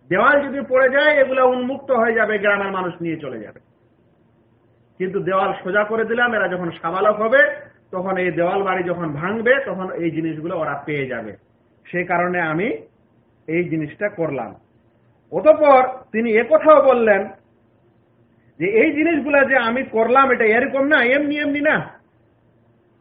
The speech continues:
বরং এটা আল্লাহর পক্ষ থেকে আমাকে আদেশ করা হয়েছে,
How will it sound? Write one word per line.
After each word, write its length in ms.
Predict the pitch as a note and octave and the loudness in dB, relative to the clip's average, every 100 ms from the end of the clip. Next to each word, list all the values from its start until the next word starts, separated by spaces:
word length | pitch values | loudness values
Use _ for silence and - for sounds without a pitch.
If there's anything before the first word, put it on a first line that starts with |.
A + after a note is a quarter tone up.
| _ _ _ | _ _ _
বরং 400 | C3+ F#3 F#3+ - | -6 -4 -4 -6
এটা 140 | F#3 F#3 | -4 -4
আল্লাহর 560 | D#3+ E3+ F3+ B3 A3+ G3+ | -2 -2 0 0 0 -4
পক্ষ 280 | G#3+ G#3 C4 | -6 -4 -4
থেকে 280 | B3 G#3 F#3+ | -4 -4 -4
আমাকে 580 | F3 F3 F3 G3+ C4+ - - _ _ _ | -4 -4 -4 0 0 -2 -12 _ _ _
আদেশ 400 | D3 F3 G#3+ G3+ | -8 -4 -2 -4
করা 240 | - F3+ D#3+ | -4 -2 0
হয়েছে, 580 | E3+ E3 D3 A2 _ | 0 -2 -8 -12 _